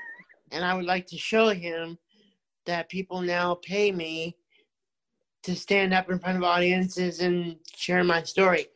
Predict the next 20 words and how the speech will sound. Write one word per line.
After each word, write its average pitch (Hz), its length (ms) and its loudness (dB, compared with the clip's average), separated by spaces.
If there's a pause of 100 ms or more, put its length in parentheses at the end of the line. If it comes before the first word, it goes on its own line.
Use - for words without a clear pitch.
(440)
And 170 120 0
I'm 202 160 4
not 240 260 4
bragging. 208 480 -2 (840)
This 185 140 -12
is 202 120 -6
not 220 260 2
a 208 60 0
brag, 202 380 0 (1000)
because 208 360 -2
I've 196 260 0
worked 190 320 -6
very 202 240 2
hard 180 500 -4 (1160)
to 202 80 -8
get 196 220 -2
myself 190 480 -4
to 180 100 -12
this 175 260 -6
point. - 340 -2